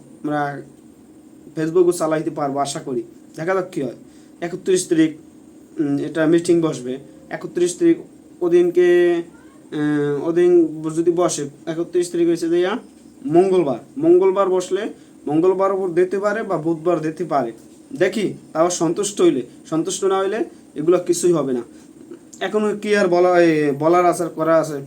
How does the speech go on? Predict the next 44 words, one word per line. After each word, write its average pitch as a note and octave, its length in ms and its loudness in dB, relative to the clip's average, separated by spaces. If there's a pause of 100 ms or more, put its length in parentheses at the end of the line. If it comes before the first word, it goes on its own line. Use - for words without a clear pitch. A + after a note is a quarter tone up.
(300)
যাই F3 160 2
হোক, G3+ 100 -2 (460)
সবাই F3+ 260 2
ভালো F#3+ 200 6
থাকবেন, G3 240 -2 (240)
অধীর F#3+ 280 4
আগ্রহে F#3+ 360 0
আছি। F#3+ 160 -4 (520)
উম, C#3+ 160 -2 (180)
এটা F3+ 160 2 (120)
আমরা E3+ 220 2
Facebook-টা E3 460 -4
পাই, F#3+ 200 -2
Facebook D#3+ 340 -6
ছাড়া F#3 180 -2 (960)
আগে G3 180 2 (380)
মাসে G3 280 0 (580)
কারেন্ট F#3+ 300 2
ছিল G3+ 100 0 (100)
না F#3 120 4
বাড়ি, F3 180 6 (400)
তখন F3 260 0
লেমাঙ্গাই F#3 420 2 (280)
চলতে F3+ 260 0
পারছে, C#3 220 -2
কিন্তু F3 160 -2 (100)
এখন G#3+ 200 -2
যদি A3 120 -4 (100)
কারেন্ট G3+ 280 2
না G3 120 -2
থাকে, D3+ 160 -2 (120)
একদিন F#3+ 320 -4
যদি G3+ 220 -6
এক F3+ 140 0
ঘন্টা A3 260 -2
কারেন্ট G#3 240 0
না F#3+ 100 -2
থাকে, C#3 140 -4 (240)
তাহলে D#3+ 200 0
মানুষ E3+ 200 6
বাঁচতে E3 260 -2
পারে D3 180 0
না। B2 40 -8 (680)
এইটাই, F3+ 280 8